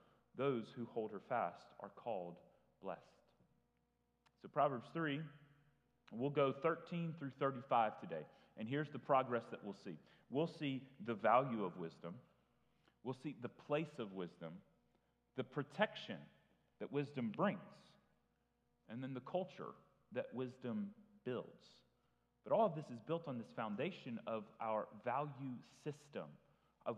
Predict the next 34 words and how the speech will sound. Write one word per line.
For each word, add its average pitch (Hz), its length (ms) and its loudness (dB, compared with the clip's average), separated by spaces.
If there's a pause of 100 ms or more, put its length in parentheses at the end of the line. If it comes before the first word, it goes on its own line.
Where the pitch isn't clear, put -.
what 143 140 2
it 160 120 -2
is 139 200 0
we 123 140 -2
value 117 420 0
most. 123 320 2
So 123 60 -4
let's 127 260 -4
look 127 240 0 (100)
at 120 280 0 (280)
Proverbs 135 500 4
thirteen. 127 480 0
Proverbs 160 380 4
thirteen, 147 520 -4 (100)
verse, 131 160 0 (200)
uh, 113 220 4
or 117 80 2
Proverbs 139 580 2
three, 180 180 0
verse 127 220 -2
thirteen, 123 320 -4 (360)
starts - 280 4
with 147 140 -4
this 131 120 -2 (240)
very 180 420 2 (480)
clear 165 480 2 (300)
statement. 151 420 -2 (840)
"Blessed 190 520 8 (880)
is 123 140 -4
the 135 80 -4
one 131 160 0
who 135 180 -4
finds 135 300 -2
wisdom." 143 300 -8